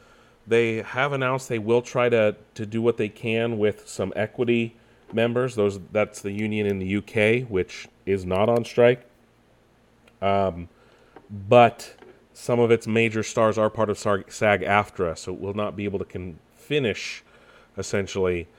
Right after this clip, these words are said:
Uh, this could delay the show. Who knows? Maybe they'll have time to work on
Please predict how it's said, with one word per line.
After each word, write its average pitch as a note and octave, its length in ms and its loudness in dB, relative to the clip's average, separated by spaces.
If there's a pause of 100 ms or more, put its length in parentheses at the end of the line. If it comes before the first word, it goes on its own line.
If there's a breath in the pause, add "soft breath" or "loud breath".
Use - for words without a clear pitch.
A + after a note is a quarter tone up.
(260 soft breath)
Uh, F2+ 240 -2
this F#2 180 -4
could A2 220 -4
delay A2 260 4
the G#2 80 2
show. G#2 360 4
Who G#2 140 -4
knows? G2 380 0
Maybe F#2+ 240 -4
they'll F#2 180 0
have F#2+ 160 -4
time F#2+ 260 -4
to F#2+ 80 -4
work F#2 280 -2
on F2+ 300 -4